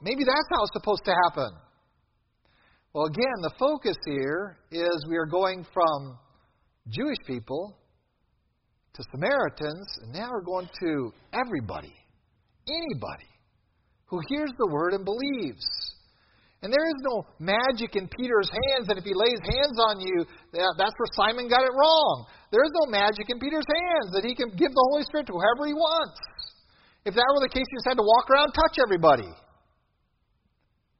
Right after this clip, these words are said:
But here, he is proclaiming the word of God, and the people hear it, and, and in response to their faith, because Peter's presence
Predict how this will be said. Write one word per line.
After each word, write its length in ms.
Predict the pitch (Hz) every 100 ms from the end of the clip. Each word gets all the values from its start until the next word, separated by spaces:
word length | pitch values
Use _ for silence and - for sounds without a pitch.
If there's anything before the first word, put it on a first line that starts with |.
| _ _ _ _ _ _ _ _ _ -
But 80 | 214 254 320
here, 240 | 311 233 - -
he 160 | 247
is 100 | 226 -
proclaiming 560 | 202 - 240 311 311
the 80 | 254
word 160 | 202 196
of 160 | 170
God, 320 | 180 220 240 247 - -
and 80 | 214
the 80 | 214
people 320 | 233 220 196 -
hear 240 | 277 302 214
it, 160 | 214 - - -
and, 220 | 202 208 185 190
and 240 | 214 202 185 - _ _ _ _ _ _ _ _ -
in 160 | 220
response 560 | 208 - - 277 311 294 -
to 60 |
their 180 | 208 185 -
faith, 320 | 240 240 254 - _ _ - _ 170
because 320 | 196 208 165 -
Peter's 260 | 294 294 226 -
presence 400 | 226 220 220